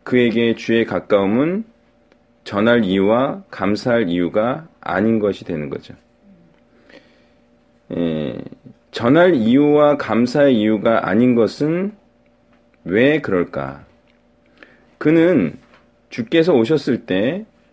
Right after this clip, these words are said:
구원받을 대상이 아니기 때문에 주의 가까움을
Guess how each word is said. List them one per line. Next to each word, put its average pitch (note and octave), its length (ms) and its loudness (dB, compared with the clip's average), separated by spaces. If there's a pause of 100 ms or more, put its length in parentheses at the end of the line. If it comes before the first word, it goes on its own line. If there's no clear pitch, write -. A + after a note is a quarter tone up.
(280)
구원받을 C#3 720 4
대상이 A#2 480 0
아니기 B2+ 480 0
때문에 D#2 480 -4 (800)
주의 G2+ 360 -2
가까움을 B2+ 920 0